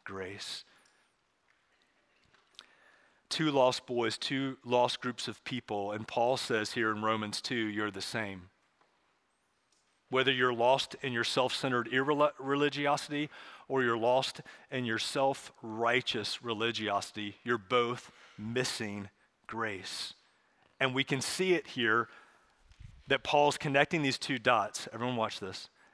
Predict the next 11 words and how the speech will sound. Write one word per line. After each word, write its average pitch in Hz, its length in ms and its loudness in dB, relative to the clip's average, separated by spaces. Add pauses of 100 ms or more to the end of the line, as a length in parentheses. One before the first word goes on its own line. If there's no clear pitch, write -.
(120)
In 127 240 0
Romans 127 500 2
two, 113 480 0
verse 110 380 0
five. 104 680 -2 (1300)
Romans 151 460 4
two, 156 320 4
verse 131 320 2
five 131 340 6
says 117 300 -2
this, 107 480 -4